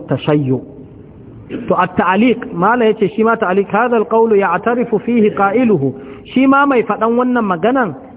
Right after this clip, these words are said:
yana ƙara tabbatar ne bi anna hunaka qur'anan akhar. Ko ba haka ba?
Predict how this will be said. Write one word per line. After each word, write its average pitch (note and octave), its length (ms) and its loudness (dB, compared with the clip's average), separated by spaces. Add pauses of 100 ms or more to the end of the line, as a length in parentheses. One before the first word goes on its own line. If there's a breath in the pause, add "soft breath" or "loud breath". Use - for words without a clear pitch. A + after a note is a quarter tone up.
yana G3 540 0
ƙara G#3+ 400 0
tabbatar G3+ 500 -2
ne F#3+ 180 0
bi F3 200 0
anna G3+ 260 0
hunaka F#3 400 0
qur'anan E3+ 500 -2
akhar. F3 440 -2 (840)
Ko C4 140 2
ba F4 100 2
haka C4+ 220 0
ba? G#3+ 120 2